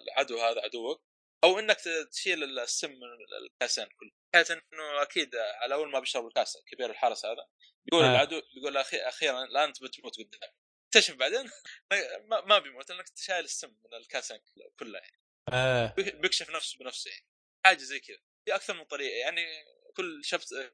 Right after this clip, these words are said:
Speaker 1: كل مهمة كذا تختلف يعني.
Speaker 2: زين، الجيم بلاي ممتع يعني، تشوفه مرة كويس وسلس وس-، وسموث.
Speaker 1: قلت لك عندك المهمة هذه الحالة يعني، إنك تدخل أكثر من طريق. هذه الحالة مهم-، آه، صراحة ممتعة.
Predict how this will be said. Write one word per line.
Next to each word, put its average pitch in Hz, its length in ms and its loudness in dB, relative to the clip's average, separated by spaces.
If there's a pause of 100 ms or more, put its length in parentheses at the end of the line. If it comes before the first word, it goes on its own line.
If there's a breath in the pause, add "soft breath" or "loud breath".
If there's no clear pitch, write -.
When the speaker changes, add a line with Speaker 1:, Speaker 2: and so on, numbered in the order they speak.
(160)
Speaker 1:
كل 156 200 -4
مهمة 139 280 -10
كذا 139 380 -6 (460 soft breath)
تختلف 120 220 4
يعني. - 240 -16 (300)
Speaker 2:
زين، 151 240 6
الجيم 156 400 4
بلاي 180 200 4
ممتع 170 320 4
يعني، 151 280 2
تشوفه 139 260 -4
مرة 139 300 2
كويس 143 480 0
وسلس 139 380 -4
وس-، 120 180 -10
وسموث. 135 600 -2 (380)
Speaker 1:
قلت 143 140 -2
لك 123 180 2 (440 loud breath)
عندك 139 220 4
المهمة 151 400 0 (460)
هذه 143 260 2
الحالة 131 440 2
يعني، 110 160 -4
إنك 117 240 -16
تدخل - 320 -8
أكثر - 240 -4
من 120 160 -18
طريق. 113 260 0 (460)
هذه 147 160 4
الحالة 113 280 0
مهم-، 107 240 -16 (180)
آه، 107 40 2
صراحة 117 320 2 (180)
ممتعة. - 280 -16